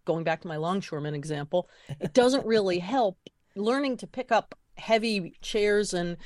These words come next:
Speaker 1: chairs and furniture is not super helpful in learning how to operate a crane that lifts up,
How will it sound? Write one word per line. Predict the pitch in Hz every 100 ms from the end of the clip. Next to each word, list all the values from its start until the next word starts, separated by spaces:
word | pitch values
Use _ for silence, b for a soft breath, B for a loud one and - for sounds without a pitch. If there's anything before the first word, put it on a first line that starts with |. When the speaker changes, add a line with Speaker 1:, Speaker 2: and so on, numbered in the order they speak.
| B B B
Speaker 1:
chairs | 165 220 220
and | 190 170
furniture | 240 247 190 180
is | 175
not | 214 233 -
super | - 247 185
helpful | 202 208 180 160
in | 170
learning | 170 175 175
how | 175
to | 160
operate | 175 175 180 165
a |
crane | 160 208 185 175
that | 160
lifts | 175 165 -
up, | 160